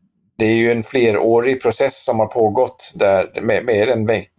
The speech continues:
intensifierande konflikt mellan Polen och, eh,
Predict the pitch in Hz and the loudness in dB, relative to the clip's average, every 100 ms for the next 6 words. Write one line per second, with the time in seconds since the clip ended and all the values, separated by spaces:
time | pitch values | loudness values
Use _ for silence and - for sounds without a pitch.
0 | 50 50 53 50 - 101 110 104 _ - | _ _ -16 -16 -12 -6 -4 -4 _ -6
1 | 123 113 - 110 110 131 131 131 120 123 | -4 -4 -6 -8 -4 0 0 0 -2 -4
2 | 107 135 135 - - 113 107 98 117 120 | -4 -4 -4 -6 -8 -2 0 0 0 -2
3 | 101 - 92 85 82 78 - 73 - - | -4 -4 -2 0 0 -4 -4 -6 -8 -20
4 | _ _ _ _ _ _ _ 87 80 80 | _ _ _ _ _ _ _ -2 0 0